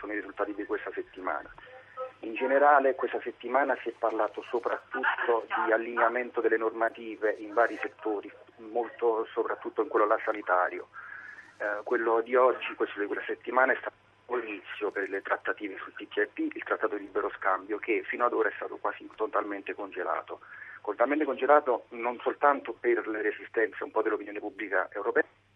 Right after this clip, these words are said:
ma per quella statunitense. Sono state infatti le elezioni di midterm americane a bloccare il file, perché il tema era scottato,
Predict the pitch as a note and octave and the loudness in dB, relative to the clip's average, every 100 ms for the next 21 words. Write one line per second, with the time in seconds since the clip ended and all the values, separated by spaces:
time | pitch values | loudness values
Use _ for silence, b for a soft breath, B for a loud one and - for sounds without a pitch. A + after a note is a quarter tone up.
0 | - A2+ - A2+ G#2+ - F#2+ G2+ G2 F2+ | -8 -6 -4 0 0 -2 -10 -8 -6 -6
1 | D#2+ - - B B B B G#2+ G#2+ A2+ | -6 -12 -12 B B B B -6 0 2
2 | A2 A2+ A#2+ C#3+ - A2 G#2+ G#2 A2 G2+ | 0 0 2 2 0 0 0 0 -2 -2
3 | - C3 G#2+ A2 A2+ - G2 F#2+ F#2+ G2 | -4 -4 -4 -6 -4 2 2 2 -2 -4
4 | G#2+ A2+ A2+ A2 G#2 G2+ A2 G#2+ A2 G#2+ | -2 4 4 4 0 -2 0 2 6 6
5 | G2 F#2+ F#2 - E2+ D#2 - G2+ - A2 | 6 0 -4 2 4 2 -4 -10 -2 -2
6 | F#2+ - G#2+ G2 F#2+ F2 - - | -2 0 0 2 0 0 -2 -4